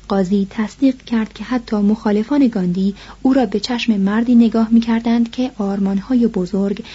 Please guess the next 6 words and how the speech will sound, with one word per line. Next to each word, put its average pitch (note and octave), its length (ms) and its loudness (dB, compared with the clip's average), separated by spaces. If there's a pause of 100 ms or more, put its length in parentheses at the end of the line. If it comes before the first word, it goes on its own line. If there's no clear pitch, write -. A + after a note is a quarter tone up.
(180)
و G3 180 0
زندگانی G3+ 640 2
شرافتمندانه F3+ 1120 -4
و F3+ 220 -2
پاک - 380 -10
دارد. A3 380 -14